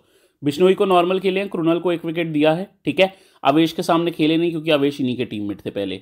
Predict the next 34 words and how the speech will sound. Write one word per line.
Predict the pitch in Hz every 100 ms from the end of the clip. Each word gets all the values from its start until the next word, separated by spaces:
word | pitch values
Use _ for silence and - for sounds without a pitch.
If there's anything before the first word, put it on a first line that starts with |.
| -
ठीक | 139
है। | 190 160 - _ _
डेविड | 139 175 208
वार्नर | 202 196 220 254 _ _ -
होल्डर | 160 175 202
पे | 202
एक | 185
बार | 196
विकेट | 190 190 190
है, | 214 226 -
बिश्नोई | 156 147 170 190
पे | 208
दो | 190 165
बार | 165
विकेट | 143 131 104
है। | 107
This | 113 131
is | 151
very | 139 135
interesting, | 143 135 120 123 113
बिश्नोई | 110 131 139
will | 131 117
be | 123
the | 120
key। | 123 147 180 _ _ -
और | 147
बिश्नोई | 147 135 - 156
पास | 165 175
आदत | 139 127 147 170
है, | 170 165
even | 160 175 175
despite | 160 - 170 156
being | 160
a, | 160